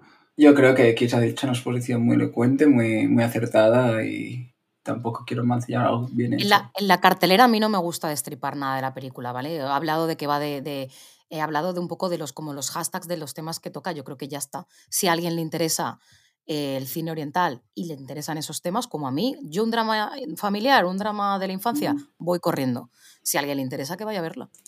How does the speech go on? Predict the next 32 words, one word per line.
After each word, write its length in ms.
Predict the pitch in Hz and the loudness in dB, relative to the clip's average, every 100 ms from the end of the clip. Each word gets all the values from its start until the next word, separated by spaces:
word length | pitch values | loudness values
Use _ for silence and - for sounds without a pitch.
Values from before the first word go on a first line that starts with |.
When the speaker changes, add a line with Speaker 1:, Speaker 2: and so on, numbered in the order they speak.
| - - _ | -20 -20 _
Speaker 1:
Yo, 220 | 143 143 | 8 8
yo 160 | 151 143 | 10 10
creo 160 | 143 147 | 10 10
que 120 | 143 | 8
toca 360 | 127 123 123 | 8 8 10
un 220 | 120 120 120 | 10 8 6
poco 300 | 120 117 113 | 2 2 0
el 120 | 113 | 2
tema 340 | 120 113 110 | 0 2 2
este 200 | 110 - | 0 -4
que 120 | 120 110 | -4 -2
dice 680 | 110 - 117 113 117 - - | -2 -4 -4 -4 -6 -8 -4
X, 500 | 117 - 147 151 - | -4 4 4 4 -4
que 120 | - | -6
toca 220 | 120 107 | -4 -2
el 120 | 107 107 | -2 0
tema 280 | 107 104 | 0 2
de 120 | 101 95 | 0 -2
los 240 | - - | -4 2
niños 500 | 123 143 165 185 - - - _ | 6 8 8 4 -4 -18 -20 _
y 140 | 123 123 | 0 0
sobre 380 | - 123 117 | 4 6 8
el 80 | 110 | 6
tema 260 | 113 113 117 | 4 6 6
de 80 | 110 | 6
la 140 | 107 | 4
verdad, 540 | 110 104 104 127 175 - - | 2 2 4 4 2 -4 -6
que 80 | 117 | -2
la 60 | |
verdad, 380 | 110 104 101 107 | -2 0 0 -2
como 240 | - 117 110 | -4 -4 -2
sabéis, 640 | 117 113 107 - - | 0 2 0 -4 -8